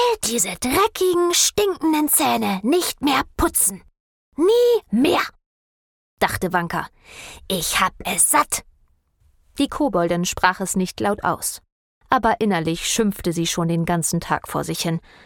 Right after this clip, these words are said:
Ach was, den ganzen letzten Monat. "Wanka, so viel verdienst du sonst nur beim Kaiser", hatte ihre Mutter auf sie eingeredet. Und Wanka musste ihr versprechen, dass sie mindestens noch bis zum Jahresende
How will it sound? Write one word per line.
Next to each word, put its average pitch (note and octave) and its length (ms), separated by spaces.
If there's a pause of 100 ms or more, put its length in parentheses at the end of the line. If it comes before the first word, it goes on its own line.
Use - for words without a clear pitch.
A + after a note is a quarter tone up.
(280)
Ach - 220
was, - 200 (300)
den B3 160
ganzen E3+ 320
letzten D#3+ 380
Monat. D#3+ 420 (1080)
"Wanka, A#3 800 (340)
so D4 360
viel C4 220
verdienst B3+ 540
du D4 100
sonst G3 440
nur C#4+ 160
beim D#4+ 260
Kaiser", D#4+ 680 (440)
hatte G3 260
ihre F3+ 240
Mutter F#3 340
auf E3 120
sie - 160
eingeredet. E3+ 640 (760)
Und B3 160
Wanka B3 360
musste F3+ 320
ihr E3 100
versprechen, F3+ 800
dass F#3+ 160
sie G#3+ 140
mindestens G#3+ 680
noch D#3+ 200
bis - 240
zum D#3+ 160
Jahresende F3 760